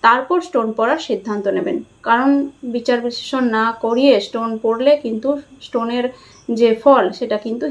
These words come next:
হিতে বিপরীত হতে পারে। তাই অবশ্যই স্টোন পরার ক্ষেত্রে এই বিষয়টাকে মাথায় রাখতে হবে, সতর্ক থাকতে হবে। যাই হোক, আজকে আর কথা বাড়ালাম না, বোঝানোর চেষ্টা করলাম আপনাদেরকে যতটা পারা যায়। তো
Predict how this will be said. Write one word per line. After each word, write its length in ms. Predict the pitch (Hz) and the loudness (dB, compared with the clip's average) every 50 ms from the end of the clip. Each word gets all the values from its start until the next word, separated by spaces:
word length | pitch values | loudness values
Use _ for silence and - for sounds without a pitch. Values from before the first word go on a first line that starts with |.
| 285 | -4
হিতে 260 | 240 226 226 233 226 | -6 -6 -2 -2 0
বিপরীত 440 | 220 196 185 185 196 190 208 208 - | 0 0 -2 -2 -4 -4 -4 -4 -6
হতে 160 | 202 202 208 | -6 -6 -6
পারে। 220 | - - - 220 - - _ _ _ _ _ _ - | -8 -8 -8 -10 -10 -12 _ _ _ _ _ _ -2
তাই 240 | 208 208 214 202 - - | 0 2 2 2 2 2
অবশ্যই 680 | 220 214 214 - 294 285 - - 330 339 339 330 330 330 - _ _ _ _ _ _ | 2 2 2 2 0 0 2 4 6 6 6 6 4 0 -6 _ _ _ _ _ _
স্টোন 360 | - - - 285 294 311 285 277 | -12 -2 4 6 6 6 6 4
পরার 300 | 254 233 233 233 226 220 | 4 2 2 2 2 0
ক্ষেত্রে 460 | 247 226 220 - - 262 302 330 320 320 - _ _ _ _ - 349 - | -2 -4 -2 0 2 4 4 4 2 -4 -10 _ _ _ _ -20 -10 -4
এই 180 | - 233 233 233 | 0 0 0 0
বিষয়টাকে 580 | 214 214 226 220 - 240 220 220 226 240 - 320 | 0 -4 -6 -4 -2 -2 -2 -2 -2 -2 -2 0
মাথায় 360 | 320 254 202 202 226 202 196 | 0 0 0 0 0 0 0
রাখতে 280 | 190 196 - - 226 | 0 0 -4 -8 -8
হবে, 160 | 220 240 277 311 | -6 -4 -4 -4
সতর্ক 460 | 311 - 202 185 - - - - 185 | -4 -4 -4 -4 -4 -4 -6 -6 -8
থাকতে 340 | 180 214 196 - - - 202 | -6 -6 -8 -8 -6 -6 -6
হবে। 260 | 208 220 220 - 220 - - - - - - - _ - 247 | -4 -4 -4 -6 -6 -10 -12 -20 -20 -20 -20 -14 _ 0 4
যাই 220 | 240 254 247 254 | 4 4 6 6
হোক, 240 | 254 285 294 285 - - - | 6 4 4 2 -2 -6 -4
আজকে 280 | 262 226 226 - - 226 | -4 -4 -2 -2 0 0
আর 80 | 220 220 | 0 2
কথা 220 | 214 214 214 254 240 | 0 0 0 0 2
বাড়ালাম 380 | 220 220 220 226 247 240 240 | 2 4 4 4 4 4 2
না, 220 | 254 277 294 - - - | 0 -2 -4 -6 -6 0
বোঝানোর 460 | 240 226 247 254 - 320 320 339 330 - | 4 6 6 6 6 6 6 6 6 4
চেষ্টা 260 | 247 233 - - 240 | -2 -4 -4 -4 -6
করলাম 280 | 226 240 240 247 247 233 | -4 -4 -4 -4 -4 -4
আপনাদেরকে 460 | 220 220 - 226 220 220 226 - 240 | -6 -6 -6 -6 -6 -4 -4 -4 -4
যতটা 480 | 226 208 202 202 220 214 226 226 226 226 - - _ _ _ _ - | -4 -4 -6 -6 -6 -4 -4 -4 -6 -8 -12 -20 _ _ _ _ 0
পারা 260 | 220 214 220 247 262 | 2 2 2 2 0
যায়। 240 | 254 247 202 185 - - _ _ - | -2 -2 -4 -6 -8 -10 _ _ -6
তো 400 | 254 240 233 233 233 233 262 - | -4 -2 -2 -2 -4 -4 -6 -10